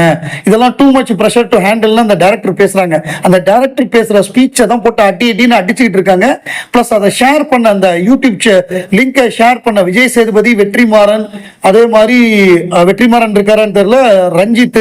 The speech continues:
இவங்களெல்லாம் போட்டு அடி அடின்னு அடிக்கிறாங்க. இது வந்து எப்படின்னா, இந்தியாவுடைய மிகப்பெரிய பலமே குடும்ப அமைப்பு தான். இந்த ஃபேமிலி ஸ்ட்ரக்சர் தான். அந்த ஃபேமிலி ஸ்ட்ரக்சரை உடைக்கிறதுக்கு இவங்க இந்த மாதிரி படங்கள்லாம் எடுக்கிறாங்க. இது வந்து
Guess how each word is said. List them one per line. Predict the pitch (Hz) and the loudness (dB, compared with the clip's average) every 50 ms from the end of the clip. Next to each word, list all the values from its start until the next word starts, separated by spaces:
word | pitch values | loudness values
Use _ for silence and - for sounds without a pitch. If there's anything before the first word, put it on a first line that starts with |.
| 220 | 0
இவங்களெல்லாம் | 220 190 185 196 202 202 208 240 226 | 0 0 0 0 2 2 0 0 0
போட்டு | 208 233 208 226 | -2 -2 0 0
அடி | 208 185 180 233 233 | 0 0 0 0 0
அடின்னு | 214 220 240 240 220 196 | 0 2 0 0 0 0
அடிக்கிறாங்க. | 170 214 185 220 202 190 175 175 202 247 247 - - - - - - - - | -2 -2 -2 0 0 0 0 0 0 -2 -2 -6 -14 -16 -14 -14 -10 -4 0
இது | 202 196 | 2 2
வந்து | 208 220 240 285 277 233 | 2 2 2 2 0 0
எப்படின்னா, | 220 247 247 226 214 233 226 202 220 254 - - - - - - - | 0 0 -2 0 2 2 2 2 0 -2 -4 -8 -12 -20 -18 -6 0
இந்தியாவுடைய | 190 196 240 262 294 277 285 294 277 254 247 233 233 220 214 190 | 2 2 4 4 4 4 4 4 2 2 0 0 0 0 0 0
மிகப்பெரிய | 180 202 202 240 240 - 240 240 240 240 233 | 0 0 0 0 0 0 0 0 0 0 0
பலமே | 180 190 196 202 214 214 226 233 233 | 0 0 0 0 0 0 0 -2 -2
குடும்ப | - 247 262 285 285 262 247 | -2 -2 0 0 2 2 2
அமைப்பு | 220 190 190 196 196 196 180 | 0 0 -2 -2 0 0 0
தான். | 170 175 170 170 175 | 0 0 -2 -2 -4
இந்த | - 170 175 170 - | -2 -2 -2 0 0
ஃபேமிலி | 220 247 269 262 269 269 254 254 247 240 226 233 240 247 - - _ - | 0 0 0 0 0 0 2 2 2 0 0 -2 -8 -12 -14 -16 _ -10
ஸ்ட்ரக்சர் | - - - 262 - - - - 269 226 196 | -8 -4 -4 -4 -4 -2 -2 -2 -2 0 0
தான். | 202 202 185 | 0 0 0
அந்த | 170 185 185 180 - | 0 0 0 0 0
ஃபேமிலி | - 262 269 294 294 302 294 294 285 | 0 0 0 0 2 2 2 2 2
ஸ்ட்ரக்சரை | 262 - - - 226 220 226 - - 269 254 240 | 0 -2 -2 -2 -2 -2 -2 -2 -2 0 0 0
உடைக்கிறதுக்கு | 202 180 202 202 247 247 247 247 226 214 175 196 165 180 233 - - - - - - - - - - | 0 0 0 -2 -2 -2 -2 -2 -2 0 -2 -2 0 0 0 0 -2 -8 -18 -20 -20 -20 -20 -8 -4
இவங்க | - 214 220 233 233 233 214 | 0 0 2 2 2 2 0
இந்த | 208 214 214 226 220 | 0 0 2 2 2
மாதிரி | 202 214 208 202 208 | 2 0 0 0 -2
படங்கள்லாம் | 202 208 208 226 240 233 226 202 220 220 208 | -2 -2 -2 -2 -2 -2 -2 0 0 0 0
எடுக்கிறாங்க. | 196 190 202 175 214 196 180 175 220 277 302 | 0 0 0 0 0 0 0 0 0 0 0
இது | 294 220 196 226 | 0 0 0 2
வந்து | 220 226 226 233 277 | 2 2 2 2 2